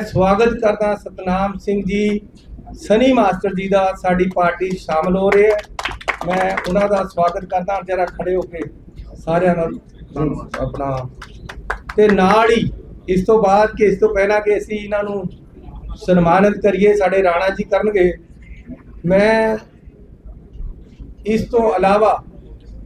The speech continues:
ਜਿਹੜੇ ਸਾਡੇ ਇੱਥੇ ਪਹਿਲਾਂ ਐਮ ਐਲ ਏ ਸੀ ਗੋਗੀ ਜੀ,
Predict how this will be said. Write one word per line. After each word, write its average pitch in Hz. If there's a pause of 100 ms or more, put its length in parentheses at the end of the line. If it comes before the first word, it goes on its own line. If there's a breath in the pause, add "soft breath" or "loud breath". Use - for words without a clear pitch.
(280)
ਜਿਹੜੇ 226
ਸਾਡੇ 214
ਇੱਥੇ 208
ਪਹਿਲਾਂ 214 (400)
ਐਮ 202
ਐਲ 220
ਏ 220
ਸੀ 202
ਗੋਗੀ 185
ਜੀ, 185